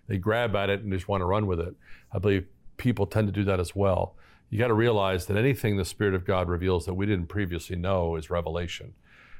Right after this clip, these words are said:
Now, Paul articulated these different types of revelations with labels in First Corinthians twelve. Word of wisdom, word of knowledge, discerning of spirits,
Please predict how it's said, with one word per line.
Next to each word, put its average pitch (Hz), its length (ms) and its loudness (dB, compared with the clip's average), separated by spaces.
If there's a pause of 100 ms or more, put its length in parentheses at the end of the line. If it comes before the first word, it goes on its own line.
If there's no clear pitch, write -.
Now, 107 320 0 (160)
Paul 127 340 4
articulated 104 680 0
these 95 180 -2
different 107 340 -4
types 147 320 -2
of 107 60 0
revelations 95 640 0
with 90 140 -2
labels 101 680 0
in 101 140 -6
First 98 260 -2
Corinthians 95 340 -8
twelve. 120 400 0 (420)
Word 104 160 2
of 87 120 0
wisdom, 101 360 2
word 92 140 2
of 85 60 -4
knowledge, 90 540 0
discerning 98 380 -4
of 85 100 -6
spirits, 95 640 0